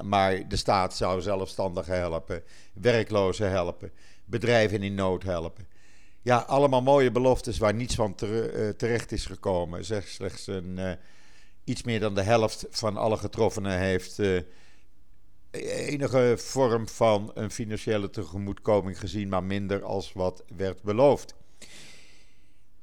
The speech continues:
Toen werd er dus donderdag aangekondigd dat er zaterdagavond, eh, dus gisteravond, een grote demonstratie in Tel Aviv zou zijn op het, eh,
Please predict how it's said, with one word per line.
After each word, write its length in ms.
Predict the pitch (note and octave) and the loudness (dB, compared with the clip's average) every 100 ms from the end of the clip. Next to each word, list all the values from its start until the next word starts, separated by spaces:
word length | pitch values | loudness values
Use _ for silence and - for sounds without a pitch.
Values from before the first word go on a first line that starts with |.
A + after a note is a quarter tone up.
| - | 2
Toen 140 | D#3 | 6
werd 180 | D#3+ D#3 | 10 10
er 80 | D#3 | 8
dus 160 | C3 | 6
donderdag 440 | A#2 D3+ D3 C3+ A2 | 8 6 8 6 8
aangekondigd 720 | C3+ B2+ G#2+ C3+ B2 A#2 F#2+ | 6 6 4 4 4 4 4
dat 180 | A#2 A2+ | 4 4
er 100 | G2 | 4
zaterdagavond, 920 | B2+ A2+ A2+ G#2 A2 G2 F2+ F2 - | 6 6 4 4 6 6 2 -4 -2
eh, 200 | F#2 F2+ | 0 0
dus 160 | F2 - | -2 -2
gisteravond, 600 | C3 - A2+ A2 F#2+ F2 | 0 0 2 4 4 0
een 60 | |
grote 380 | F#2 C3 A#2 G2+ | 0 4 4 2
demonstratie 840 | G2+ G#2 F2+ - G#2+ F#2 - G2 F#2 | -2 0 0 -2 0 0 -2 -6 -6
in 300 | - F#2+ F2 | -2 -2 0
Tel 200 | A2 A2+ | 0 2
Aviv 220 | D3 C#3+ | 0 0
zou 180 | - G#2 | -2 0
zijn 320 | A2 G2+ G2+ | 2 2 -2
op 100 | F#2 | -6
het, 220 | G#2+ - | -8 -4
eh, 140 | A2 | -2